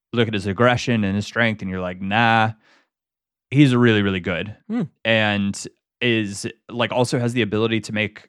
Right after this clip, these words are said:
Speaker 1: some, like, wild transition passes over the top to your, you know, flashback Benzema type players or those big crossfield switches. And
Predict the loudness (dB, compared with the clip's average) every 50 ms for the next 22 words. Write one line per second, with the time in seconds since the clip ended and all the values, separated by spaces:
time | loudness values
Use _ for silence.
0 | _ -16 -8 -6 -4 -2 -2 -4 -4 -6 -10 -4 0 2 4 4 4 4 2 0
1 | -2 -6 -8 -6 -6 -4 -6 -6 -6 -6 -8 -8 -4 0 0 0 0 -4 -8 -10
2 | -10 -8 -8 -8 -6 -6 -6 -6 -6 0 4 4 4 4 2 _ -10 -8 -4 -4
3 | -2 -2 -4 -6 -8 -18 -20 -20 -20 -20 _ _ _ -6 -6 -4 -2 -2 -2 -2
4 | -2 -4 -4 -4 0 0 0 0 0 0 -2 -2 -2 0 -2 -2 -2 0 0 2
5 | 2 4 2 0 0 -4 -4 -4 -4 -4 -4 _ -8 -8 -8 -8 -8 -8 -8 -8
6 | -8 -12 -12 -12 -12 -12 -6 -4 -4 -2 0 2 2 2 2 -2 -4 -8 -10 _
7 | -2 -2 0 0 -2 -2 -4 -6 -10